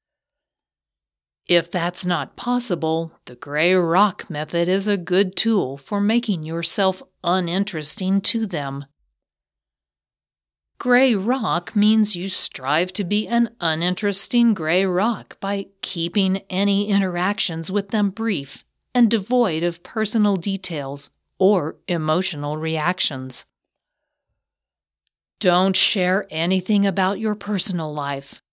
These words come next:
likes, or desires, because they will use those against you whenever it benefits them. Don't engage in long conversations with them or show them any emotion,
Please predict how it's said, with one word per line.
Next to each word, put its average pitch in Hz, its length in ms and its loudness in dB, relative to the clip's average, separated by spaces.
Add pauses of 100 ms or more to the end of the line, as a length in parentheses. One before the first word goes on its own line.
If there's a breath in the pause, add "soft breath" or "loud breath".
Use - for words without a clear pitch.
(240)
likes, 185 580 -2 (300)
or 226 160 4
desires, 160 720 -2 (400)
because 175 440 -2
they 165 200 -2
will 185 160 0
use 202 480 -2
those 202 340 2
against 185 540 -2
you 151 320 -8
whenever 165 540 0
it 185 180 2
benefits 160 640 -4
them. 147 320 -6 (1400)
Don't 190 460 2
engage 202 720 2
in 156 140 -6
long 151 340 -4
conversations 185 1000 2
with 202 260 -2
them 143 320 -4 (120)
or 214 300 4
show 175 340 2
them 185 320 2
any 202 280 4
emotion, 226 640 4